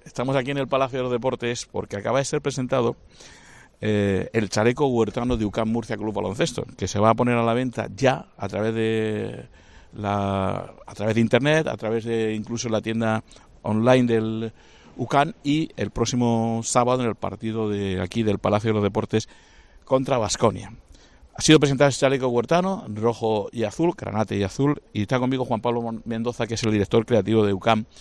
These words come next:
que es el que tiene toda esta idea y que la ha plasmado y que, eh, se hacía ayer oficial, por cierto, el vídeo de Dylan Ennis y Radebau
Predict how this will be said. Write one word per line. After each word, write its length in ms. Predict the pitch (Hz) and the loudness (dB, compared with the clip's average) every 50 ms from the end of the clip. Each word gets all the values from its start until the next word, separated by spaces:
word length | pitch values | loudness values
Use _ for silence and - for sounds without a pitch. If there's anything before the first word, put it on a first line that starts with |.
| - - - - - - - - | -20 -20 -20 -20 -20 -20 -20 -8
que 100 | - 113 | -8 -4
es 80 | - | -4
el 120 | 123 110 104 | -2 -4 -2
que 100 | - 110 | -2 -2
tiene 240 | 101 117 113 117 101 | 0 0 0 2 2
toda 140 | 113 107 | 2 2
esta 160 | 104 - 113 113 | 2 4 2 2
idea 320 | 113 117 107 101 - - - | 4 4 2 0 -2 -6 -8
y 160 | - 110 101 | -8 -8 -6
que 320 | - 101 104 101 98 92 90 | -2 0 0 0 0 0 -2
la 160 | 92 101 104 | -2 -2 -2
ha 40 | 107 | 0
plasmado 580 | 95 113 98 101 104 113 127 131 131 139 135 - - | 0 0 -2 0 0 0 0 0 -2 -4 -10 -14 -14
y 240 | 110 107 98 92 - - | -14 -14 -14 -14 -16 -16
que, 580 | - 107 101 98 98 95 95 95 95 92 98 95 | -8 -4 -2 0 0 0 0 0 -2 -2 -4 -4
eh, 40 | 92 | -6
se 140 | - - 98 | -4 -4 -4
hacía 180 | 92 - 117 113 | -2 0 2 2
ayer 140 | 117 117 | 4 2
oficial, 280 | 113 107 117 104 120 117 | 2 0 0 -2 -2 -2
por 140 | - - 104 | -2 -4 -6
cierto, 180 | 104 104 - 110 | -4 -2 -2 -2
el 60 | 92 | 0
vídeo 360 | 90 101 101 101 101 92 - - - - - - - - - - - | 0 -2 -2 -2 -2 -4 -6 -12 -20 -20 -20 -20 -20 -20 -20 -20 -14
de 220 | 95 104 104 104 | -2 0 2 2
Dylan 300 | 104 117 117 113 110 120 | 4 4 4 4 4 4
Ennis 360 | 127 123 107 90 87 - - - | 2 0 0 -2 -6 -10 -12 -8
y 160 | 101 104 104 | -6 -6 -4
Radebau 520 | 98 101 113 113 113 113 110 113 113 107 | -2 0 0 2 2 2 2 2 0 0